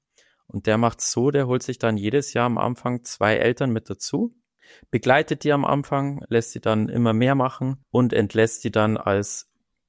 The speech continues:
sozusagen ausgebildete Trainer in die F-Jugend. Und das ist eigentlich, wie es laufen soll, ähm, so einen Trainer-Mentor zu haben, der am Anfang auch Training übernehmen kann, aber dann auch ein Stück weit die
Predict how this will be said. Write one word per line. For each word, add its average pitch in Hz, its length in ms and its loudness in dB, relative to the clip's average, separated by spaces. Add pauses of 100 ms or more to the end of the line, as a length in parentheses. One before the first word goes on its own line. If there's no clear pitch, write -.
(260)
sozusagen - 720 -2
ausgebildete 113 800 0
Trainer 107 360 0
in 101 80 0
die - 120 -6
F-Jugend. 110 540 -8 (720)
Und 110 220 2 (420)
das 131 300 2
ist - 160 -6
eigentlich, 117 400 0
wie 110 60 -2
es 101 140 -6
laufen 110 360 0
soll, 113 400 -2 (280)
ähm, 104 640 -4 (520)
so - 280 -6
einen 104 280 -2
Trainer-Mentor 117 840 2
zu 120 200 -6
haben, 123 300 0
der 110 140 0
am 107 120 -2
Anfang 117 320 -2
auch 110 340 -2
Training 113 400 4
übernehmen 123 460 2
kann, 143 320 -2
aber 110 220 -2
dann 104 200 -2
auch 104 200 -4
ein - 60 -20
Stück - 460 -10
weit 104 300 -2
die 101 320 -4